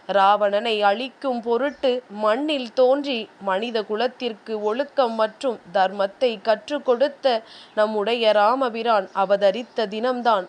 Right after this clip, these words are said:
ராமநவமி என்று அழைக்கப்படுகின்றது. என் தங்கமே, பொதுவாக அஷ்டமி, நவமி திதிகளில் எந்த காரியங்களையும் செய்ய மாட்டார்கள். ஆனால் இந்த இரண்டு திதிகளையும் எல்லா ஒரு காரியத்திலும்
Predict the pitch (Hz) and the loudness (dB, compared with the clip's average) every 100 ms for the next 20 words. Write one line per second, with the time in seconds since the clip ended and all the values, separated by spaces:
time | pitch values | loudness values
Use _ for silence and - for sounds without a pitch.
0 | - 190 190 226 226 208 202 262 262 233 | -6 -2 0 2 0 0 0 0 -2 -6
1 | 214 214 226 233 196 190 214 240 226 190 | -6 -6 -6 -6 -2 -2 -4 -6 -8 -2
2 | 208 233 220 208 196 196 - - - - | -4 -4 -6 -8 -6 -8 -10 -18 -20 -20
3 | - - - - 220 226 226 226 240 240 | -18 -18 -18 -6 -2 -2 -2 -2 0 0
4 | 233 196 196 - - _ - - - - | -2 -4 -8 -20 -20 _ -20 -20 -20 -20
5 | - - - 220 220 214 208 240 214 202 | -20 -14 -4 -2 0 2 2 2 -2 -2
6 | - - - 214 226 - 269 254 226 190 | -10 -20 -2 0 0 0 0 0 -4 -2
7 | 214 226 277 262 226 247 269 269 254 226 | 0 2 0 -2 -6 -8 -2 0 0 -2
8 | 185 196 214 247 226 220 208 240 240 220 | -10 -6 -6 0 0 4 2 2 -2 -4
9 | 214 208 214 214 190 - 208 233 247 196 | -2 -2 -2 -6 -8 -10 -8 -4 -2 0
10 | 190 196 196 190 196 185 - - - - | -2 0 0 0 -2 -10 -14 -20 -20 -12
11 | - 196 196 214 190 190 - - - 247 | 0 2 4 2 -2 -6 -16 -14 -8 -2
12 | 233 233 233 285 277 254 247 285 269 247 | 0 0 2 2 2 -4 -4 0 2 2
13 | 240 233 196 - 208 233 262 233 208 220 | 0 -2 -4 -2 -2 2 4 4 4 2
14 | 214 220 208 247 233 202 - 226 208 | 0 0 0 0 -4 -8 -8 -8 -8